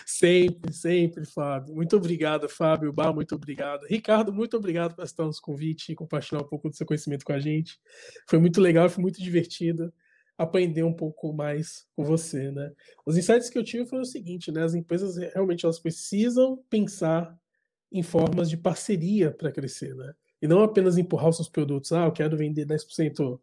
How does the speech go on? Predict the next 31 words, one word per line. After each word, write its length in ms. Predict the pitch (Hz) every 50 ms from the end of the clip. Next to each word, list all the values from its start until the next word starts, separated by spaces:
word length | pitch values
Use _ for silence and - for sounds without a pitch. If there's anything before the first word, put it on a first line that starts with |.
| _ -
a 140 | - 151
mais 240 | 143 156 156 147 147
esse 180 | 147 - - 175
ano." 340 | 185 214 214 180 143 135 - _ _ - _ _ _ _ _ _ _ _
Passa 280 | 208 254 269 - 254
lá 120 | 220 202 202
pro 120 | 202 202 -
pessoal 260 | - 170 170 175 165
que, 260 | 165 - 147 143 139
que, 300 | - - 139 135 147 151 170 170 - -
de 200 | 160 151 160 151
vendas 400 | 139 151 165 208 208 220 208 196
e 40 |
que 80 | 202 214
eles 100 | 208 185
vão 120 | 202 196
dar 100 | 190 196
um 80 | 196 190
jeito. 280 | 165 147 135 - - 165
Não. 260 | 185 185 151 139 - _ _ _ _ _ _ _ _ _ _ _ _ _ _ _ _ _ _ _ _ _ _ _ _ _ _ _ _ _ _ _ _ _ _ _ _ _ _ _ _ - _ _ _ _
Caminhe 400 | - 294 285 262 277 330 359 269
junto 260 | 180 196 254 254 254 254
com 60 | 220
a 40 | 202
empresa 360 | 165 - 180 185 180 170 165
que 80 | -
tá 100 | - 175
te 100 | 165 -
ajudando 380 | 165 156 160 147 151 143 139 139
ali, 200 | 135 135 127 131
sabe? 400 | - - 170 151 135 131 139